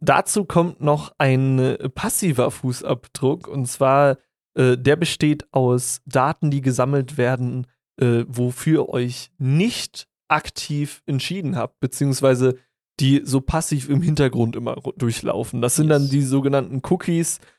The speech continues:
Speaker 1: äh, Tracker, I-P-Adressen von euch selber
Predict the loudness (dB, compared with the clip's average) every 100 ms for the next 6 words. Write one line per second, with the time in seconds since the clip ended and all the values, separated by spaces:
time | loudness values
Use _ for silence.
0 | _ _ 4 4 4 2 2 2 2 4
1 | 4 0 -2 0 2 2 0 -2 0 -2
2 | -2 0 0 0 0 2 4 4 4